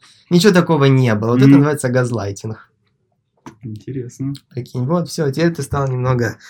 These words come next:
Speaker 1: прохаванный в этой теме. И, кстати, эта тема у нас, э, перекликается, перекликается, есть такое слово?
Speaker 2: Да, конечно, перекликается.
Speaker 1: О, эта тема у нас перекликается с другой темой.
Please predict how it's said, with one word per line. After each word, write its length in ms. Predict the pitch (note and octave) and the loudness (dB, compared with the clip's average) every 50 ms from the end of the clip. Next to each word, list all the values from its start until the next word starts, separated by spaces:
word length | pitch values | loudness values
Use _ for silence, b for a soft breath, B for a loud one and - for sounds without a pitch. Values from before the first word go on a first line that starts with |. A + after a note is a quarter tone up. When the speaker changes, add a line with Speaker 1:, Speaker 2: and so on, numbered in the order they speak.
| B B B | B B B
Speaker 1:
прохаванный 480 | - C#3 C#3 - A#3 B3+ B3+ A#3 A3 G3+ | -6 -4 -2 0 0 2 2 2 2 2
в 40 | F#3 | 2
этой 220 | F3 E3+ F3+ E3+ | 2 2 0 -2
теме. 440 | E3+ - F3+ F3 E3+ E3 D#3 C#3+ C#3+ | 0 -2 -2 0 0 0 0 0 -2
И, 40 | C3 | -2
кстати, 480 | - - F3+ F3+ E3+ - D#3 C#3+ C#3 b b b b - | 0 2 2 2 2 -2 -4 -6 -6 b b b b -2
эта 240 | D#3+ D3+ - D#3 C3 | -2 0 2 0 -2
тема 360 | - - G#3+ A3+ F#3+ D3 C3 | 0 0 0 0 2 2 0
у 40 | B2+ | 0
нас, 400 | B2+ C3 C3+ C3 C3 - - - | 0 0 0 -2 -2 -6 -10 -10
э, 460 | C#3 B2+ B2 A#2 A#2 A2+ A2 A2 A2+ A2+ _ _ _ _ _ _ | -10 -8 -6 -6 -6 -6 -6 -8 -10 -14 _ _ _ _ _ _
перекликается, 960 | - C#3 C3+ C3+ C3 C#3 B2+ B2+ - C#3+ E3+ F3 C#3+ C3 - - A#2+ A2+ A2 A2 _ | -4 -2 -2 -2 -2 -2 -6 -4 -4 -4 -2 -2 -4 -6 -8 -10 -10 -10 -10 -12 _
перекликается, 760 | - C3+ C3 B2+ B2+ - - C3+ - - C#3+ C3 B2 - - | -10 -8 -8 -8 -10 -12 -16 -16 -12 -10 -10 -10 -10 -10 -10
есть 100 | C#3 - | -12 -10
такое 260 | - - - C#3 C3 | -10 -12 -12 -12 -14
слово? 320 | B2 - - B2+ A#2+ A#2 A#2+ | -14 -12 -12 -12 -10 -8 -8
Speaker 2:
Да, 120 | A#2+ A#2 A2+ | -8 -8 -10
конечно, 380 | A#2+ A#2 A#2 A2+ - - A2 A2 | -10 -12 -12 -14 -14 -14 -16 -14
перекликается. 640 | - G#2+ G#2+ - G#2+ G#2+ - G#2 G#2+ - - - C#3 | -14 -16 -16 -16 -18 -18 -18 -18 -20 -18 -12 -6 -4
Speaker 1:
О, 140 | B2 A2+ A2+ | -4 -2 -2
эта 320 | D3 A#3 C4+ - - G#3+ | -2 -2 -2 -2 -6 -6
тема 340 | - - C#4 C#4+ B3+ G#3+ E3 | -4 -4 -2 0 2 2 2
у 40 | C#3 | 4
нас 180 | C3 C3 C3 C3 | 2 2 0 -2
перекликается 760 | - D3+ D#3 D#3+ E3 F#3+ F#3+ - G#3+ G#3+ G#3 G3+ G3+ F#3+ | -2 -4 -4 -4 -4 -6 -6 -2 -2 0 0 0 -2 -4
с 60 | F3+ E3+ | -4 -2
другой 380 | F#3+ F#3+ G3 G3 G3+ G3 E3+ | 0 0 2 2 2 2 2
темой. 500 | - - - B2 A2+ G2+ G2+ G2 G#2+ G#2 | 0 -4 -8 -8 -6 -6 -6 -6 -8 -10